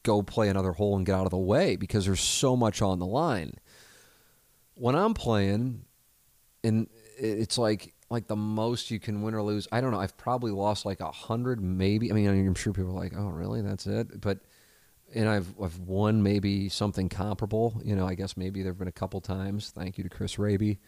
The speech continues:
uh, that it's been maybe a little bit more. But, you know, it's never been, I'm just not good enough to get in a spot where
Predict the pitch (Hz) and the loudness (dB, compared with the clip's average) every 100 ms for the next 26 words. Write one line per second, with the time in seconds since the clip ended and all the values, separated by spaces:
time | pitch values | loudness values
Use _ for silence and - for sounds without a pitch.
0 | - _ _ _ 92 92 92 92 90 92 | -20 _ _ _ -2 0 0 0 -2 -4
1 | - 113 98 92 90 - 95 87 90 92 | -10 -14 -8 -8 -8 -6 -4 -2 0 0
2 | 98 104 87 90 98 90 95 90 92 110 | 0 -2 -2 -8 -8 -6 -4 -2 0 0
3 | 117 - _ _ _ _ _ _ - 113 | 0 -4 _ _ _ _ _ _ -10 -4
4 | 92 - _ _ _ 120 92 80 76 - | -4 -6 _ _ _ -8 -8 -12 -16 -16
5 | - - 104 95 92 98 95 - - 120 | -14 -6 -4 -4 -2 -2 -4 -8 -2 0
6 | 139 - 110 87 - 110 120 92 - - | 2 2 2 2 4 6 6 4 4 0
7 | - - - _ _ _ _ _ _ - | 0 -4 -10 _ _ _ _ _ _ -2
8 | 98 113 98 92 - 104 98 95 - 98 | 2 4 4 2 2 4 6 4 2 4
9 | 90 90 90 87 | 6 6 4 2